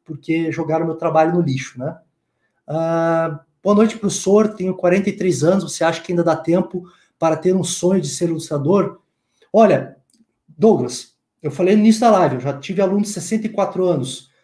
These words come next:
né? A Jussara Siqueira. Ilustra-, é, aluno de cinquenta e um anos,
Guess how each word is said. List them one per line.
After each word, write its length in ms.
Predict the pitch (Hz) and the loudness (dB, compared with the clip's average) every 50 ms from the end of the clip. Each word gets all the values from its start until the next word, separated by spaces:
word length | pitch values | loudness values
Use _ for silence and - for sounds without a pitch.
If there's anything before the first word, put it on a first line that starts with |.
| _ _ _ _ - | _ _ _ _ -8
né? 140 | 131 139 | -6 -4
A 60 | 151 143 | -4 -4
Jussara 420 | 135 135 - - - 165 165 160 | -4 -6 -8 -4 -2 -2 -2 -2
Siqueira. 680 | 165 - - - - 180 175 165 151 131 131 123 - - _ _ _ _ _ _ _ _ _ _ _ | -4 -8 -10 -6 0 2 4 4 4 2 -2 -6 -10 -18 _ _ _ _ _ _ _ _ _ _ _
Ilustra-, 520 | - 165 170 208 - - - 190 190 180 170 | -6 -4 -2 -2 -2 -2 0 0 0 2 2
é, 340 | 160 160 160 156 156 151 | 2 2 2 2 4 4
aluno 420 | 156 156 156 170 196 214 214 220 - | 4 2 2 2 2 2 2 2 0
de 420 | - 170 185 190 190 190 190 180 | 0 -2 -4 -4 -2 -2 -2 -4
cinquenta 760 | - - - - 170 - 214 214 220 220 220 202 196 190 185 | -4 -6 -6 -8 -4 0 2 2 2 4 4 4 4 4 4
e 180 | 180 175 175 208 | 2 4 4 6
um 180 | 214 220 214 | 8 8 8
anos, 600 | 208 208 202 175 143 131 135 - - - - _ | 6 4 2 0 -2 -4 -4 -6 -10 -12 -16 _